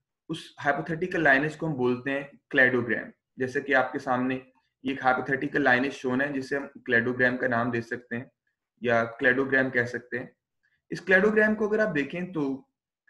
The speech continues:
hypothetical cladogram shows five taxa, one to five। इसमें five टैक्सा जो है वो बताए गए हैं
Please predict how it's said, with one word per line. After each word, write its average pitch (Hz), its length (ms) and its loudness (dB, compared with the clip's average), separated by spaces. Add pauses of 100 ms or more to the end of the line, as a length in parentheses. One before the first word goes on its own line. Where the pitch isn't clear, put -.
(280)
hypothetical 160 540 0
cladogram 160 400 2
shows 160 260 0 (260)
five 160 300 4
taxa, 120 480 0
one 135 200 0
to 151 100 -6 (140)
five। 110 220 0 (180)
इसमें 156 220 -10
five 151 280 2
टैक्सा 139 380 -2
जो 127 100 -4
है 127 60 -2
वो 123 80 -2
बताए 110 340 -2
गए 127 100 -4
हैं 127 240 -6